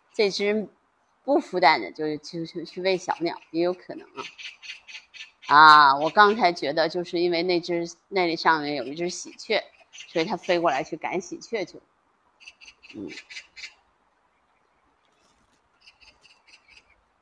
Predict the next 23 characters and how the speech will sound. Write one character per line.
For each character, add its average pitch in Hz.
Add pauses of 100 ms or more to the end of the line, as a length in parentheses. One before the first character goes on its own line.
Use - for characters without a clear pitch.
(180)
喜 175
鹊 226
吧， 98 (100)
比 170
较 120
讨 -
厌， 147
它 226
还 202
叫 -
唤， - (100)
关 113
键 117
是。 - (1200)
它 208
还 202
在 190 (260)
捣-， 143 (200)
就 185
是 170
不 185
断 220
捣 -